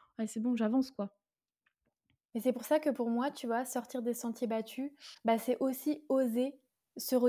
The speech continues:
Speaker 1: Mmh.
Speaker 2: regarder soi, prendre ses propres responsabilités, déconstruire les croyances qui nous appartiennent pas pour vraiment, heu, bah, apprendre à se connaître et se réaliser, heu, sans les attentes de la société, sans les attentes, heu, de la famille,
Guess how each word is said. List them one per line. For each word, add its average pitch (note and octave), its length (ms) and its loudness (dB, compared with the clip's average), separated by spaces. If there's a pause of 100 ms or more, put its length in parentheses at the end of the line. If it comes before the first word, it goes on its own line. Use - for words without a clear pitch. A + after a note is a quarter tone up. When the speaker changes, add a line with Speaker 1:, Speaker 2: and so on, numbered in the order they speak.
(120)
Speaker 1:
Mmh. A#3 140 0
Speaker 2:
regarder A3+ 60 0
soi, A3+ 440 -6 (320)
prendre B3 460 0
ses A#3+ 240 -4
propres C4 340 -6
responsabilités, A3+ 960 -6 (260)
déconstruire B3+ 540 -2
les A#3+ 100 2
croyances A#3 340 -4
qui A#3 120 -8
nous A3 140 -4
appartiennent G#3 460 -6
pas A3+ 260 -6
pour G#3 180 -10
vraiment, A3+ 840 -4
heu, G#3 40 -12 (460)
bah, A3 260 -4
apprendre A#3+ 300 -4
à B3 60 -4
se B3 80 -12
connaître B3+ 380 -6
et A3+ 60 -4
se - 180 -10
réaliser, A#3 840 -2
heu, G#3+ 60 -6 (440)
sans C#4+ 520 -2
les B3 140 0
attentes A#3+ 280 -2
de A#3+ 80 0
la A#3 120 -2
société, B3 680 -2
sans C4 380 -6
les A#3 160 -4
attentes, A#3 460 -8
heu, A3 100 -6
de G3+ 100 -4
la A3 140 -2
famille, A#3 480 -2